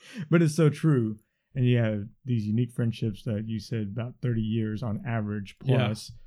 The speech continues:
Speaker 1: and you guys been through hardships where you thought it was gonna fail, and not just one person, but there's probably multiple guys in their own way thought, "Man, this isn't gonna work."
Speaker 2: Oh, yeah.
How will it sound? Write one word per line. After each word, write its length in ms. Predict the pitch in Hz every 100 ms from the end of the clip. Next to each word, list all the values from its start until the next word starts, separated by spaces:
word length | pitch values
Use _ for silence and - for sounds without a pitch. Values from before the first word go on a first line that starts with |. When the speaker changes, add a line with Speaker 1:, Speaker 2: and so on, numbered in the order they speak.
| - _ _ -
Speaker 1:
and 160 | 117
you 100 | 110 107
guys 180 | 110
been 120 | 104 113
through 280 | 120 117 - -
hardships 640 | _ - 117 104 - 113 -
where 180 | 113 104
you 220 | 98 98 95 -
thought 160 | 117 - - _ _ _ _ - _
it 40 |
was 120 | 139 117
gonna 180 | 120
fail, 460 | 117 - 101 98 110 -
and 100 | 120
not 180 | 117 123
just 160 | 117 104
one 200 | 135 151
person, 360 | 113 101 120
but 100 | 104
there's 160 | 104 107 104
probably 220 | 143 151
multiple 340 | 113 156 - 98
guys 400 | 92 95 95 - -
in 80 | 131
their 120 | 110
own 200 | 139 120
way 160 | 98 98
thought, 220 | 107 -
"Man, 140 | 101
this 120 | 104 95
isn't 220 | 92 117
gonna 200 | 120 104
work." 280 | 98 98 - _ _ -
Speaker 2:
Oh, 160 | 143
yeah. 220 | 123 110